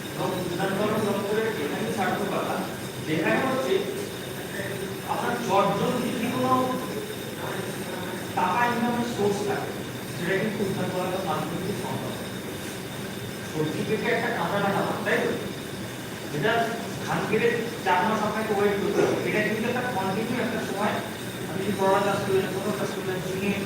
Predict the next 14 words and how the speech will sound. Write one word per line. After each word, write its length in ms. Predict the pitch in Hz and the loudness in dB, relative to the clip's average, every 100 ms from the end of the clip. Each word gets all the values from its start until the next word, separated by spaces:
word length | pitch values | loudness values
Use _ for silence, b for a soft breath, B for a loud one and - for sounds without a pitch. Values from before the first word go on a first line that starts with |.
| 190 | -2
উচ্ছে, 220 | 190 - 196 196 | -2 0 2 4
যা 80 | 233 226 | 4 4
করছেন, 300 | - - 196 - - - - - | 2 0 0 -2 -4 -6 -6 -2
এটা 120 | 208 214 | 4 6
আপনাকে 260 | 208 208 240 233 - - - - | 6 4 2 2 -2 -4 -6 -2
দেড় 180 | 190 202 | 0 2
মাস, 160 | 214 202 208 - - | 4 2 0 -2 -4
মোটামুটি 360 | 196 208 208 208 202 | 0 2 4 4 4
পঁয়তাল্লিশ 400 | 196 202 208 208 | 2 4 2 4
দিন, 120 | 208 160 156 151 147 - - | 4 4 4 4 2 0 -2
পঁয়তাল্লিশ 280 | 202 208 208 214 | 2 4 4 4
দিন, 100 | 208 196 | 2 2
পঞ্চাশ 500 | 202 202 202 214 208 | 2 2 2 2 2
দিন 120 | 214 | 4